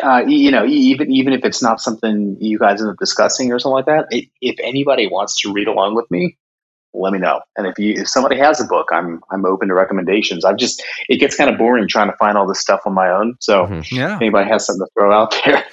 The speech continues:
Speaker 3: Well,
Speaker 1: But no, I, I love reading and discussing and everything like that. There's not a whole lot of that physically right here around me. So
Speaker 2: Yeah.
Speaker 1: doing it, uh, virtually sounds fantastic.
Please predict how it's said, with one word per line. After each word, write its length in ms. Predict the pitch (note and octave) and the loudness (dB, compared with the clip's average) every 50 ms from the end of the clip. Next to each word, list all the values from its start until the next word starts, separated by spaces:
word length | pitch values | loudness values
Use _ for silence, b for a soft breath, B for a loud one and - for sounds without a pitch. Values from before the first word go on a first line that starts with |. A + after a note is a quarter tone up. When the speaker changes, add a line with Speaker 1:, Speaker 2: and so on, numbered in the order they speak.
| B B B B B B - | B B B B B B -2
Speaker 3:
Well, 200 | D#3 E3 E3 E3 | 0 0 2 2
Speaker 1:
But 100 | D3 C#3+ | 4 4
no, 60 | E3 | 6
I, 140 | C#3 A#2+ C3 | 6 6 4
I 140 | B2+ B2 C#3+ | 4 2 2
love 180 | D3 C#3+ C3+ C3 C3 | 2 2 2 0 0
reading 280 | B2+ B2+ B2 B2+ B2 | 0 0 0 0 0
and 80 | A#2+ A2+ | 0 -2
discussing 540 | A2 G#2+ - - - A#2+ A#2+ - - A2+ G#2 | -2 -4 -4 -2 0 0 0 -2 -6 -10 -8
and 80 | G2+ G2 | -8 -8
everything 240 | F#2 G2+ F#2+ G2+ F#2+ | -8 -8 -8 -8 -8
like 140 | F#2 F2+ | -4 -2
that. 160 | - G2+ G2+ - | 0 0 0 0
There's 160 | G2+ G2+ - - | -2 -4 0 0
not 120 | A2+ A2 | 2 2
a 40 | G#2 | 2
whole 160 | G#2 A#2 A2 | 2 2 2
lot 160 | G#2 G#2 G#2 | 4 4 4
of 60 | G#2 G2+ - | 4 4 2
that 80 | - _ | -2 _
physically 380 | - - G#2+ A2 - A#2+ G#2+ G2 | -4 -2 -2 -2 0 0 2 2
right 180 | G#2 G#2 G#2 | 2 2 2
here 160 | - A#2 A2 | 2 0 2
around 260 | G#2+ A2+ A#2 A#2+ A#2+ C3 | 2 2 2 2 0 -2
me. 100 | C#3+ C#3+ | -4 -4
So 300 | - - A#2+ G#2 F#2+ F#2+ | -2 0 2 2 2 0
Speaker 2:
Yeah. 180 | F#2+ F2+ E2+ D#2 - _ _ _ | -4 -8 -10 -10 -12 _ _ _
Speaker 1:
doing 220 | - A#2+ A#2+ A#2 A2 | -4 -2 0 0 0
it, 120 | G#2+ - | 0 0
uh, 180 | F#2+ F#2+ F2+ E2+ | 2 2 2 2
virtually 480 | F2 G#2 A2 G#2+ - - A#2 G2 F#2 F#2 | 2 0 0 0 0 0 0 0 0 0
sounds 280 | - A2 G2 F#2 F2 | 0 -2 -2 -2 -2
fantastic. 540 | - - G2 F#2 - F#2 E2 D#2 - - - | -4 -4 -4 -4 -4 -6 -6 -8 -10 -16 -20